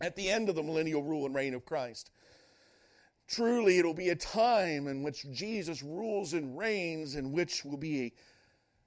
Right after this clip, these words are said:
beautiful millennial time of peace.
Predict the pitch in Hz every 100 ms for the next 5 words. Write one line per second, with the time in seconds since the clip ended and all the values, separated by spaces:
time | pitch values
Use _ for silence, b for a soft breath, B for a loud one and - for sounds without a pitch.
0 | - 113 131 208 190 143 147 131 123 123
1 | 160 165 156 143 127 - _ _ _ _
2 | _ _ - 117 113 110 101 - - 85
3 | - - -